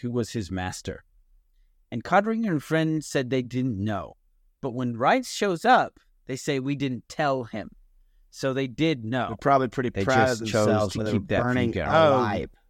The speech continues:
Speaker 3: little sidebar. There's a website called
Speaker 1: Yeah.
Speaker 3: does the dog die dot com. And before you watch a film, you can look it up here, and they'll let you know if the dog dies or not. So you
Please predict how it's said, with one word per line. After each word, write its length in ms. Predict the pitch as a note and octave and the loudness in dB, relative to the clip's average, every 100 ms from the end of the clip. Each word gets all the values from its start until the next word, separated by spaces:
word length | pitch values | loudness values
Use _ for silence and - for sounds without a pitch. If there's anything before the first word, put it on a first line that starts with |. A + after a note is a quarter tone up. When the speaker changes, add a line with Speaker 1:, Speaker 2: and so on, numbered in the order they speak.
| _ | _
Speaker 3:
little 360 | F3+ A#3+ B3+ A#3+ | 2 4 6 2
sidebar. 1000 | - - D#3+ F3+ G3+ A#2 F#2+ E2+ A#2+ D3+ - | -6 -2 0 0 -2 -6 -6 -6 -10 -12 -4
There's 200 | F3 F3+ | -2 0
a 40 | |
website 640 | C#3 C#3 C#3+ - D3 A#2+ - | 0 -2 -4 0 0 0 -4
called 440 | C3+ A2 G#2+ - - _ | -2 -2 -4 -10 -20 _
Speaker 1:
Yeah. 180 | C3+ B2+ | 0 2
Speaker 3:
does 280 | C#3 C#3 A2+ | 2 0 -2
the 120 | A#2+ | -4
dog 420 | A2 A2 C#3 B2 | 0 0 0 0
die 280 | B2+ C3 C#3+ | 0 0 0
dot 320 | A2 A#2+ A2 | -2 -4 -6
com. 400 | - G#2 C3 D3+ - - - _ - | -8 -4 -4 -4 -10 -20 -20 _ -18
And 260 | G#2 G#2+ G#2+ | -12 -10 -8
before 400 | B2+ - C3+ F3 | -8 -6 -2 0
you 220 | F3 F#3 | 0 0
watch 340 | E3 D#3 D#3 D3 | 2 0 0 -6
a 60 | |
film, 540 | - A3 G3 C3+ A#2+ - _ | -4 0 2 2 -2 -8 _
you 200 | F2+ G#2+ | -8 -6
can 180 | - A#2+ | -4 -4
look 200 | C#3+ E3 | -2 0
it 80 | D#3+ | 2
up 180 | E3 F#3 | 2 2
here, 340 | A3 G3 D3 D2+ | 2 2 -4 -8
and 180 | E2+ | -10
they'll 180 | G2 A2 | -6 -2
let 280 | A#2 C#3 - | -2 -2 -2
you 80 | E3+ | 0
know 240 | G3 E3+ | 2 2
if 120 | C3+ | 0
the 80 | D3+ | -2
dog 300 | E3+ F#3+ D#3+ | 0 2 2
dies 320 | B2+ F#2+ F#2+ G#2+ | 0 -2 -2 -4
or 80 | |
not. 260 | F2+ D#2+ - _ _ | -6 -6 -12 _ _
So 200 | - | -14
you 100 | - | -10